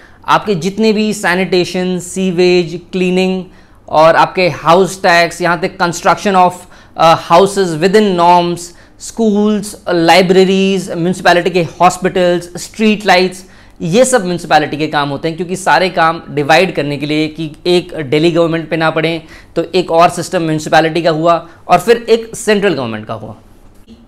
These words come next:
पैसा कहाँ से आता है दोस्तों? सारी corporations को central government से पैसा मिलता है for carrying out their activities and works, परंतु state government भी अपनी corporation को पैसा देती हैं।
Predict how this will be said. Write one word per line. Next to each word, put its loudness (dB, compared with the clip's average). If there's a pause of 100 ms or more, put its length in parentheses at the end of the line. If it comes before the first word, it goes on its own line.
पैसा 0
कहाँ 0
से 0
आता 4
है 0
दोस्तों? -2
सारी 0
corporations -2
को -2
central 0
government 0
से -4
पैसा 0
मिलता -4
है -4 (500)
for 6
carrying 2
out 0
their 2
activities -2
and -4 (640)
works, 4 (340)
परंतु 2 (960)
state 2
government 0
भी -4
अपनी -4
corporation 0
को -2
पैसा -4
देती -6
हैं। -6